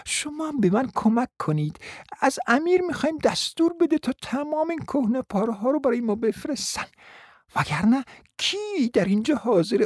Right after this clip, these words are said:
امور مربوط به دکوراسیون رو بر عهده بگیره؟ مهم مونه که ما می‌خوایم امیر رو به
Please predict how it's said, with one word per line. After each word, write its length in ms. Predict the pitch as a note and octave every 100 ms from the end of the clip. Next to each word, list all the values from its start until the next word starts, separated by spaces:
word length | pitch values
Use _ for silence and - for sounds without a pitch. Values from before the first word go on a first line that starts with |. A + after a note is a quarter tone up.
| -
امور 320 | G3 F3 A3+
مربوط 480 | C4+ A#3+ F#3 A#3+ G#3 -
به 80 | C4+ -
دکوراسیون 580 | C#4 - B3 - C#4+ E4
رو 60 |
بر 200 | D#4 C#4
عهده 280 | B3 - F#4
بگیره؟ 540 | F4+ A3+ F#3 F#3 D3+ - - - - - - _ - G#4+
مهم 360 | G4+ A#4 A4+
مونه 200 | E4 B3+
که 360 | B3 - G3 E3+
ما 160 | G3+ A3+
می‌خوایم 460 | A3 E3+ G3+ A#3 - -
امیر 280 | G3 D4+
رو 80 | D4
به 120 | C#4+